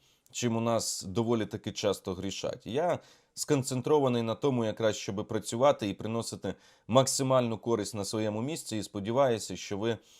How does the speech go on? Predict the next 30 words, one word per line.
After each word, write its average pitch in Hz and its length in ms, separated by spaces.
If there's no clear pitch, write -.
так 120 200
само. 82 380
А, 104 280
в 92 120
першу 127 300
чергу 113 420
для 104 300
всіх - 360
нас 85 400
на 104 160
тому 117 280
місці, 113 360
де 98 200
я 95 120
є, 113 300
і 95 40
пишаю, 101 440
що - 200
є 101 160
на 92 120
ньому 92 340
саме 110 340
зараз, 80 380
зокрема 98 380
в 87 60
силах 104 320
територіальної 92 760
оборони 95 460
Збройних 95 480
сил 95 320